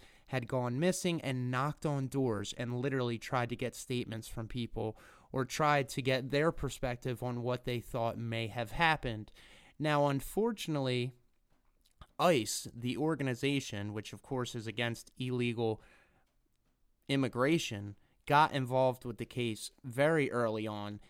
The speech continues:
and you have a huge population of people who are undocumented in Bridgeton as well. So because of that,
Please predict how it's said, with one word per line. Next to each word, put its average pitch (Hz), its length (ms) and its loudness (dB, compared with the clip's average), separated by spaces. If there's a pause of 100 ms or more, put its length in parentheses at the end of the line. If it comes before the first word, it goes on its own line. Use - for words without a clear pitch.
(240)
and 131 480 2
you 131 180 0
have 131 440 2
a 123 100 -2
huge 175 540 -4
population 123 800 2
of 104 80 -10
people 120 380 -6
who 117 100 -6
are 110 140 -4
undocumented 113 1040 -2
in 107 180 -8
Bridgeton 107 520 -6
as 104 160 -8
well. 117 380 -2 (460)
So 160 200 2
because 190 400 2
of 156 80 0
that, 120 340 2